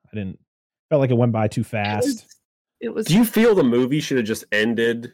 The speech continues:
Speaker 2: here.
Speaker 3: like, at, no, like, before all this back on the ship?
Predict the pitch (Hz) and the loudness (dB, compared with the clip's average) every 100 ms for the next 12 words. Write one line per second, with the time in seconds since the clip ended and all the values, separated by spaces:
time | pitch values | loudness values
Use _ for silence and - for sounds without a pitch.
0 | _ _ _ _ _ _ _ _ - 196 | _ _ _ _ _ _ _ _ -20 -16
1 | - _ _ 123 127 117 117 123 135 113 | -16 _ _ -2 -2 -2 -2 0 2 2
2 | 104 110 120 - 120 110 104 101 101 - | 0 -4 -8 -4 -2 0 -2 -4 -8 -6
3 | 95 101 98 95 90 101 | -8 -6 -8 -8 -10 -10